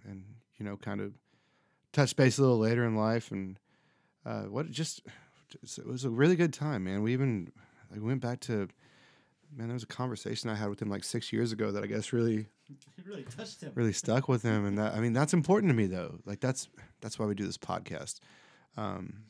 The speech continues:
Speaker 1: and it just, it just kinda came back full circle. Uh, but I mean, at the end of the day, like, man, listen to each other, talk to each other, uh, be kind to each other. That shit works.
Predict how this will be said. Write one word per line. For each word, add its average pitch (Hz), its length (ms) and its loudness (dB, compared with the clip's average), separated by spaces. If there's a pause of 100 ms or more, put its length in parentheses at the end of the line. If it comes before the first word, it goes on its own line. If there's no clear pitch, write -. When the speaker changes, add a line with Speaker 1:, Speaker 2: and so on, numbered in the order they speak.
(240)
Speaker 1:
and 101 200 -4
it 101 160 -8
just, - 240 -6
it 107 80 -4
just 101 180 -6
kinda 117 220 0 (160)
came 104 200 -2
back 104 200 0
full 101 200 -4
circle. 104 520 -4 (440)
Uh, 101 260 -8 (160)
but 113 120 0
I 107 60 2
mean, 110 160 0
at 107 80 -2
the 110 80 0
end 127 100 2
of 143 60 2
the 110 40 -2
day, 123 320 2
like, 107 220 0 (720)
man, 104 180 -6
listen 107 280 -4
to 113 100 -2
each 104 180 -2
other, 92 160 -2
talk 98 280 -4
to 98 120 -6
each 95 180 -6
other, 90 260 -6 (840)
uh, 98 440 -12
be 120 100 0
kind 120 400 0
to 117 140 0
each 104 180 0
other. 87 300 -6 (100)
That 95 160 -6
shit - 240 -2
works. 101 460 -2